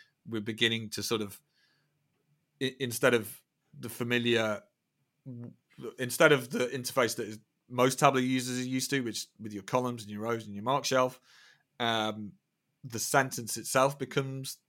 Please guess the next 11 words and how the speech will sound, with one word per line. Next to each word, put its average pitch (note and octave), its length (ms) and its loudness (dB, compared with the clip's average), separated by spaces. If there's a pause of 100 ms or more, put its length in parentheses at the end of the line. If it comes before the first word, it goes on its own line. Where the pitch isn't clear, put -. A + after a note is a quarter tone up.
(500)
kind C3 180 0
of A#2+ 80 -4
the A#2+ 80 -4
mark C3+ 320 4
shelf, C#3+ 380 0
and A#2+ 100 -8
you A2+ 140 -10
can A2+ 160 -12
change A#2 320 -2
each, - 320 -10 (720)
uh, G#2 240 -8